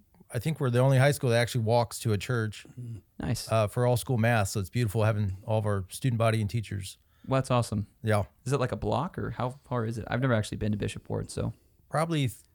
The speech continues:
Speaker 1: three, maybe four blocks
Speaker 2: Oh,
Speaker 1: away.
Speaker 2: cool.
Speaker 1: Not far. So it's
Speaker 2: Nice.
Speaker 1: beautiful getting everyone out walking over
Speaker 2: Yeah,
Speaker 1: there, weather
Speaker 2: honestly.
Speaker 1: permitting.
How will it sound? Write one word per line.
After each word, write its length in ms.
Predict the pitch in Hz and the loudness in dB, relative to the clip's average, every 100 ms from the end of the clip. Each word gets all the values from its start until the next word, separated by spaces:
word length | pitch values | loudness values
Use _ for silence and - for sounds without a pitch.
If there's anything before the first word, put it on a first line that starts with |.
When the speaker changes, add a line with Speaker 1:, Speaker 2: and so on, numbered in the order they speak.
| - 165 | -20 -16
Speaker 1:
three, 300 | - 143 156 | -4 0 0
maybe 240 | 143 131 120 | 2 2 0
four 260 | - 117 | 0 -2
blocks 320 | 110 104 101 240 | 2 0 0 2
Speaker 2:
Oh, 60 | |
Speaker 1:
away. 140 | 170 87 | 2 2
Speaker 2:
cool. 260 | 170 107 - - | 2 2 -2 -4
Speaker 1:
Not 280 | 117 123 - | 0 0 0
far. 320 | 107 82 85 _ _ _ _ _ - | -2 -2 -6 _ _ _ _ _ 2
So 140 | 123 | 4
it's 80 | 110 - | 4 4
Speaker 2:
Nice. 40 | |
Speaker 1:
beautiful 320 | 165 156 135 | 6 8 6
getting 240 | 120 135 135 | 4 2 2
everyone 340 | 131 143 135 | 2 4 4
out 160 | 131 120 | 4 4
walking 480 | 123 120 135 123 131 _ - | 4 4 2 0 -2 _ -2
over 180 | 123 110 | 2 6
Speaker 2:
Yeah, 80 | |
Speaker 1:
there, 220 | 131 131 110 | 6 6 6
weather 120 | 131 | 6
Speaker 2:
honestly. 280 | 131 135 - | 6 4 4
Speaker 1:
permitting. 240 | 135 143 | 2 2